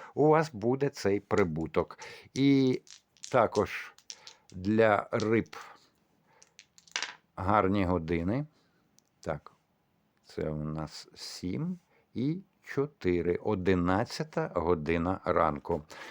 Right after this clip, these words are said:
Далі у нас овни. Ієрофант,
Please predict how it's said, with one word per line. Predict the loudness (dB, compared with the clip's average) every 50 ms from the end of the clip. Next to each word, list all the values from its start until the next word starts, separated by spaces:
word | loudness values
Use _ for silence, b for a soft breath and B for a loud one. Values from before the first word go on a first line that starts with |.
| B -2
Далі | 2 2 4 6 6 6
у | 6 6
нас | 4 4 4 2 2 2 -2 -6 -10 -2
овни. | 0 2 4 4 4 2 2 2 2 2 2 0 -2 -4 -10 _ _ _ _ _ _ _ _ _ -20 b b b b b b b b b b
Ієрофант, | -2 2 4 6 6 6 6 6 4 2 2 2 4 4 4 2 0 -4 -6